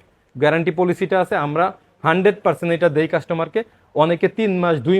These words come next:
মাস পরে গিয়া হয়তো ইস্যুতে পড়েন, আমরা তখন আর রিপ্লেস দিতে পারি না, সার্ভিস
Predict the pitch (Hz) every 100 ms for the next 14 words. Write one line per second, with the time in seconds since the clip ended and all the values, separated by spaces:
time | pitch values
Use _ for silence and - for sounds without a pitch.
0 | 180 156 - 196 196 190 175 139 151 135
1 | 170 165 156 190 147 123 123 143 139 143
2 | 127 156 160 135 151 160 185 170 151 143
3 | 131